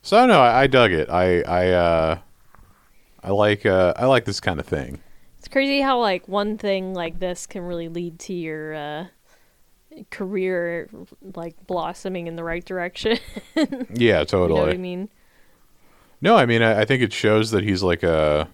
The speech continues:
Speaker 1: you know.
Speaker 2: It shows that, like, sometimes working on that one weird thing, like, will really put you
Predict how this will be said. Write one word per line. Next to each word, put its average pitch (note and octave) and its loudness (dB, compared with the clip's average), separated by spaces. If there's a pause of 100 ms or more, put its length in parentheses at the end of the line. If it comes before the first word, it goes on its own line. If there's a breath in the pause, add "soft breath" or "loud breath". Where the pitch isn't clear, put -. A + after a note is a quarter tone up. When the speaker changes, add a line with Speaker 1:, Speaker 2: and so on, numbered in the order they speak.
(160)
Speaker 1:
you F2+ -4
know. C#2+ -4 (920)
Speaker 2:
It - -20
shows D#4+ -4
that, E4 -2
like, A3 -4
sometimes C4+ -10
working C4+ -6
on B3+ -8
that E3+ -10
one F#3+ -8
weird F3+ -6
thing, G3+ -8
like, E3+ -10
will F3+ -8
really F3+ -4
put F3 -8
you D#3+ -12